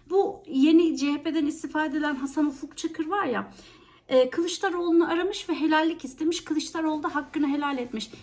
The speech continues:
Kılıçdaroğlu kim köpekte? Neyin hakkını helal ediyor?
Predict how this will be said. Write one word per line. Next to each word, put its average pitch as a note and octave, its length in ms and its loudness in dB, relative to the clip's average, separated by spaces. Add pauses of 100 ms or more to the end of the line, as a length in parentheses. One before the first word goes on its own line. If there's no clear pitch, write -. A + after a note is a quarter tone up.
(160)
Kılıçdaroğlu G4+ 600 -2
kim A4 200 -10
köpekte? C4 560 -4
Neyin D4+ 240 6
hakkını B3 400 -4
helal G3 360 -4
ediyor? G3 340 -8